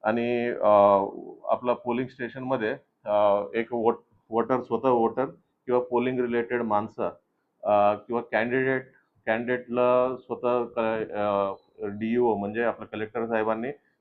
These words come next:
त्यांना एक ओळखपत्र देणार आहे. ती ओळखपत्र दाखवल्यावर स्वतः कॅन्डिडेट आणि प्रत्येक कॅन्डिडेट सोबत एक इलेक्शन एजंटला त्यांना ओळखपत्र देत आहेत. ती, ही सर्व, ही वगळून बाकी कोणाला पोलिंग बूथमध्ये अलाउड नाही.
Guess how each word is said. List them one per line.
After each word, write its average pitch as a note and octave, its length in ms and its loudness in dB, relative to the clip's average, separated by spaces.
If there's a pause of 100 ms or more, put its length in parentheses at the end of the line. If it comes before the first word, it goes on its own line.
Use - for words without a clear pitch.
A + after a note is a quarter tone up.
त्यांना A#2 240 0
एक A2+ 200 -6
ओळखपत्र A#2 680 0
देणार A2+ 280 -2
आहे. A#2 100 -6
ती - 520 -8
ओळखपत्र B2 520 0
दाखवल्यावर A#2 440 0
स्वतः A2+ 220 -6
कॅन्डिडेट A2+ 540 -2 (280)
आणि B2 100 -10
प्रत्येक B2 420 -6
कॅन्डिडेट B2 320 -4
सोबत C3 280 -6
एक B2 180 -4
इलेक्शन A#2 360 -4
एजंटला A#2 340 -4
त्यांना A#2+ 220 -6
ओळखपत्र A2+ 520 -4
देत G#2+ 200 -2
आहेत. A2+ 160 -4 (420)
ती, C3 460 -2 (180)
ही C#3 120 0
सर्व, B2 240 -2
ही B2+ 120 -2
वगळून A#2+ 360 -2
बाकी G#2+ 280 2
कोणाला A#2+ 520 0
पोलिंग A2+ 520 -6
बूथमध्ये A#2 440 -4
अलाउड G#2+ 380 -2
नाही. G#2 340 -4